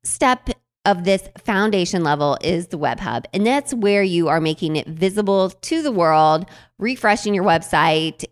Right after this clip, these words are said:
doing a new website with all this messaging that you have laid out, and also talking to that target audience. You've laid that out in steps one or two. Now you broadcast it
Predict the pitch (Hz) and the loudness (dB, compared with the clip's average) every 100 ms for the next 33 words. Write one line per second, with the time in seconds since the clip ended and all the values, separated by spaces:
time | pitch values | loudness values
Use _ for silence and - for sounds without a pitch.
0 | 180 170 165 160 190 277 233 214 202 208 | -10 -4 -2 0 -2 -2 0 0 0 0
1 | 185 - - 196 180 202 - - 170 156 | 0 0 -6 -6 -2 -2 -2 -2 0 0
2 | 156 160 - 165 135 - 139 135 139 139 | 0 -4 -4 -4 -6 -6 -10 -6 -4 -4
3 | 139 127 151 147 151 170 135 - 147 147 | -4 -6 -4 -2 -2 -2 -6 -4 -2 0
4 | 160 - 143 131 113 - - - - _ | -2 -2 0 0 -2 -12 -14 -16 -20 _
5 | _ - 339 349 254 285 294 269 - - | _ -4 0 0 0 -2 0 -4 -2 -2
6 | 285 220 160 165 202 190 185 - 202 185 | -2 -2 -4 -4 -4 0 0 -2 -4 -2
7 | 185 - 202 170 131 - 185 165 - 190 | -2 0 0 0 -6 -8 -8 -8 -4 -2
8 | 196 202 202 214 247 196 - 147 - 165 | 0 2 2 2 0 -4 -4 -6 -4 -4
9 | 160 160 190 190 165 147 147 147 147 147 | -2 -2 -2 0 0 -2 -2 0 0 0
10 | - 139 - 156 139 | -2 -4 -4 -4 -4